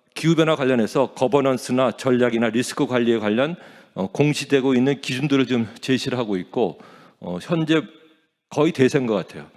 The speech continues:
이게 대세다 보니까 이제 또 하나 좀 예고가 된 게 티엔에프디, 그러니까 기후변화에서 더 나가서 생물 다양성에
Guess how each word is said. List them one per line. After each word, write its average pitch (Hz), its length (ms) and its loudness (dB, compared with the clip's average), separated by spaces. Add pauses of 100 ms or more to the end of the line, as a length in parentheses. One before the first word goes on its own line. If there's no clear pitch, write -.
(300)
이게 131 180 0
대세다 143 400 0
보니까 104 560 0 (200)
이제 110 380 -2 (500)
또 143 120 -2
하나 147 160 0
좀 123 300 2
예고가 123 340 4
된 107 220 0
게 139 140 0
티엔에프디, 123 1500 -4 (600)
그러니까 - 240 -6 (120)
기후변화에서 147 720 2
더 123 320 0 (240)
나가서 107 640 -2 (300)
생물 185 500 4
다양성에 120 680 -2